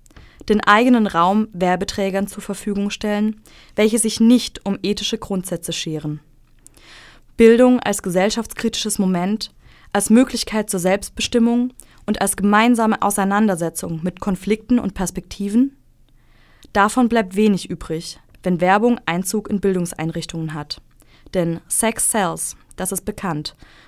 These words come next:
und in unmittelbarer Konsequenz eben Sexism sells. Unikum vom Campus kicken.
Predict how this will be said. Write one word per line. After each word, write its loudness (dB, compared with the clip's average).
und -2
in 0
unmittelbarer 0
Konsequenz -6
eben -4
Sexism -4
sells. -10
Unikum 2
vom -4
Campus -6
kicken. -8